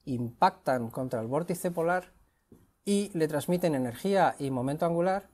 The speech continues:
y hacen que los vientos que circulan en el vórtice polar giren más despacio, debilitando el vórtice y afectando a la cantidad de calor, de calor que se puede transformar, transportar al Ártico. Entonces, una de las cosas que sabemos,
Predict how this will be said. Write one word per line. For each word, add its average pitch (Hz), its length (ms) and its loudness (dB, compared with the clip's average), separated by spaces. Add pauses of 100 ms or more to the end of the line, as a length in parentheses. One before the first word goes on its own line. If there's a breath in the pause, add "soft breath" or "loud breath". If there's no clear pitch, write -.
(380)
y 143 140 0
hacen 190 340 0
que 160 260 0 (220)
los 123 340 -6
vientos 180 460 0
que 147 100 -4
circulan 156 460 0
en 131 60 2
el 131 60 -2
vórtice 170 440 -6
polar 165 340 -2 (240)
giren 175 480 0
más 143 180 -2
despacio, 208 520 -4 (1120)
debilitando 143 680 0
el 180 80 4
vórtice 220 720 -4
y 160 140 2
afectando 196 760 0 (460)
a 147 160 2
la 151 100 4
cantidad 151 320 2
de 185 80 4
calor, 190 400 0
de 160 160 -2
calor 175 240 2
que 180 80 -2
se 151 120 -6
puede 160 200 0
transformar, 139 720 -4
transportar 139 520 0
al 117 120 0
Ártico. 104 380 -10 (120)
Entonces, 143 440 -4
una 202 260 -2
de 196 60 0
las 185 140 -4
cosas 170 300 -6
que - 80 -12
sabemos, 160 640 -4